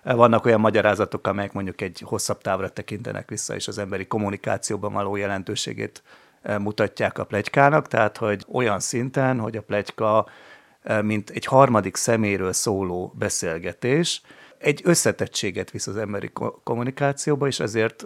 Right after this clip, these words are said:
eh, hozzájárult valószínűleg nagyban ahhoz, hogy kialakult az emberi nyelv. Tehát, hogy a, a, van egy, eh, egy ilyen hosszú távra visszatekintő evolúciós magyarázat, de vannak olyan magyarázatok is, hogy a,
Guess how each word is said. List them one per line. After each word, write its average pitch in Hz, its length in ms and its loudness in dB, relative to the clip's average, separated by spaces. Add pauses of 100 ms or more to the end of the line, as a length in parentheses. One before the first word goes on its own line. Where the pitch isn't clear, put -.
(140)
eh, 113 100 -2
hozzájárult 98 680 2 (180)
valószínűleg 110 480 0
nagyban 92 240 -4
ahhoz, 127 300 0
hogy 139 160 -4
kialakult 107 460 -8
az 117 100 -6
emberi 123 280 0
nyelv. 95 440 -2 (480)
Tehát, 95 280 0
hogy 104 200 0
a, 104 340 4
a, 101 240 0
van 104 160 2
egy, 95 280 -4
eh, 101 320 0
egy 101 180 -6
ilyen 98 120 -2
hosszú 110 260 -2
távra 110 320 4
visszatekintő 107 640 -4
evolúciós 120 500 -2
magyarázat, 147 460 0
de 151 100 2
vannak 101 320 0
olyan 101 140 -4
magyarázatok 117 960 -4
is, - 140 -4
hogy 113 160 0
a, 113 160 2